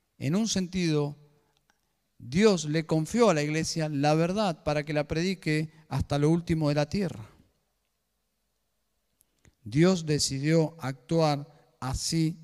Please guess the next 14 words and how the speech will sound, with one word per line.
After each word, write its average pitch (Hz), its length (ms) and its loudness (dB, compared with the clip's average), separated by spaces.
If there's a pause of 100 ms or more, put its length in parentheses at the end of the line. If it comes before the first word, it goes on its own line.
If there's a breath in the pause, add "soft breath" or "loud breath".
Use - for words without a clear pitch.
(100)
en 127 100 -4
este 143 260 -2
mundo. 113 520 -4 (560 soft breath)
Por 135 160 -4
esa 190 220 2
razón, 170 560 0 (920)
la 123 220 -6
tarea 160 400 2
principal 151 600 2
de 147 100 -2
Tito 147 460 -4 (1080 loud breath)
<clears throat> 214 840 -4
era 180 300 0
trabajar 170 960 0